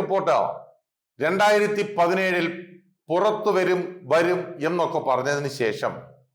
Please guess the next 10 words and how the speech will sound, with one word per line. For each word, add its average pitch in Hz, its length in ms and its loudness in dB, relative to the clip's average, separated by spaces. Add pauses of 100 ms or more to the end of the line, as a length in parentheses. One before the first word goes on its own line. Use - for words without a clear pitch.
(1200)
അത് 185 240 2 (1500)
കോവിഡ് 226 360 4
കാലഘട്ടങ്ങളിൽ 147 800 0 (560)
അങ്ങ് 151 180 -2
പുറത്തു 127 520 -2
വന്നു. 98 240 -4 (1040)
ഈ 196 260 0
പുറത്തു 226 360 0
വന്നതിന് 185 380 0 (100)
ശേഷം - 460 -6